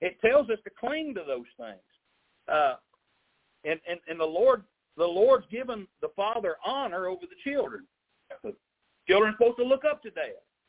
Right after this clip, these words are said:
And he, and the Bible's also confirmed the authority of the mother over, over the sons. It says it in the Word of God right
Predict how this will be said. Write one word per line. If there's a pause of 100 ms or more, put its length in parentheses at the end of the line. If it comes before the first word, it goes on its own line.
(320)
And
he,
and
the
Bible's
also
confirmed (240)
the
authority
of
the
mother
over, (100)
over
the
sons. (440)
It
says
it
in
the
Word
of
God
right